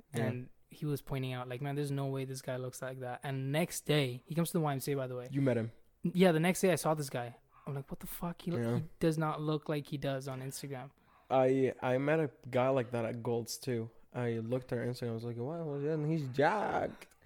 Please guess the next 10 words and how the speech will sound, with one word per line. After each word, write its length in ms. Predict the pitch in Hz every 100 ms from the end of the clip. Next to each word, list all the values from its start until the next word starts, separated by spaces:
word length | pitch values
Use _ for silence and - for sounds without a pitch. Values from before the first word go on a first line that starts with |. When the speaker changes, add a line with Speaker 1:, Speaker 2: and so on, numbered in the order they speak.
| - - - -
Speaker 1:
The 260 | 139 170 147
veins 520 | 120 160 160 165 160
is 160 | 160 -
out. 460 | 147 156 160 156 156 -
The, 80 | -
Speaker 2:
Uh-huh. 220 | 156 143
Speaker 1:
the, 140 | 151 175 -
every 380 | 175 185 165 202
single 440 | - 185 180 175 160
muscle, 520 | 147 165 196 196